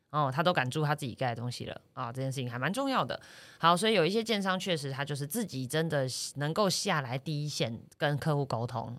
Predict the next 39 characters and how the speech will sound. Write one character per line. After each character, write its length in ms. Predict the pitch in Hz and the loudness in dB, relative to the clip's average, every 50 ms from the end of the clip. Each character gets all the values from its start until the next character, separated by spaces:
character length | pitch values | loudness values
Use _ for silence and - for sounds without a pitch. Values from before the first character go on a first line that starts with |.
| - | -8
啊， 160 | - 127 127 123 | -4 -2 -2 0
而 120 | 107 143 | 0 -2
且 100 | 135 139 | -2 -2
站 160 | 131 160 156 | -2 0 2
在 140 | 156 151 151 | 2 2 2
住 180 | 147 - 160 147 | 2 2 0 0
户 120 | 156 147 | 2 0
的 80 | 131 123 | 0 -2
角 180 | - 110 101 | -2 -4 -4
度 100 | 123 139 | -4 -6
去 120 | 127 135 135 | -6 -6 -6
思 180 | - - - | -8 -8 -8
考 180 | 131 - 127 120 | -6 -6 -6 -6
很 120 | 117 147 | -6 -6
多 120 | - - 123 | -8 -10 -8
事 120 | 123 131 | -8 -8
情， 120 | - - - | -8 -8 -8
以 100 | - 139 | -8 -6
至 180 | 127 - 165 165 | -4 -2 0 0
于 160 | 151 143 143 - - - - - - | 0 0 -2 -6 -10 -18 -18 -18 -6
延 240 | - 156 165 165 175 | 2 4 4 4 4
续 180 | - 214 196 | 2 2 4
到 140 | 175 180 165 | 4 4 4
他 80 | 165 180 | 4 2
整 220 | 160 147 135 156 | 2 0 0 0
体 120 | 165 160 135 | 0 -2 -2
的 120 | 131 131 | -2 -4
住 200 | 131 - 170 147 | -4 -2 -4 -2
宅 200 | - 131 117 123 | -2 -2 -4 -4
规 200 | - 131 127 127 | -2 -2 -2 0
划 220 | 127 139 127 120 | 0 0 0 0
都 120 | 117 131 131 | 0 0 -2
有 80 | 117 - | -2 -4
不 100 | - 117 | -6 -8
同。 180 | - - - - - - - - - - - | -8 -6 -8 -8 -10 -16 -20 -20 -18 -10 -6
这 120 | - 277 | -4 -2
些 160 | 277 294 294 | -2 -2 -2
东 220 | 277 262 254 254 262 | -4 -2 -2 -2 -2
西， 340 | - - 220 220 220 220 | 0 2 2 2 2 2